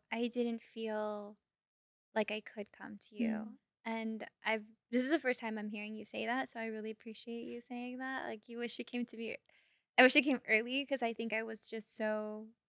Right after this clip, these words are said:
Speaker 1: nervous to just be honest with
Speaker 2: Yeah.
Speaker 1: you and tell you, like,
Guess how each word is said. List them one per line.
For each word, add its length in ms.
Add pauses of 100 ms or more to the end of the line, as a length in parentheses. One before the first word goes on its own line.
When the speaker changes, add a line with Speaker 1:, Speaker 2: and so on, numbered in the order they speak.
(140)
Speaker 1:
nervous 520 (140)
to 100
just 240
be 120
honest 560
with 100
Speaker 2:
Yeah. 120
Speaker 1:
you 280
and 160
tell 180
you, 260
like, 240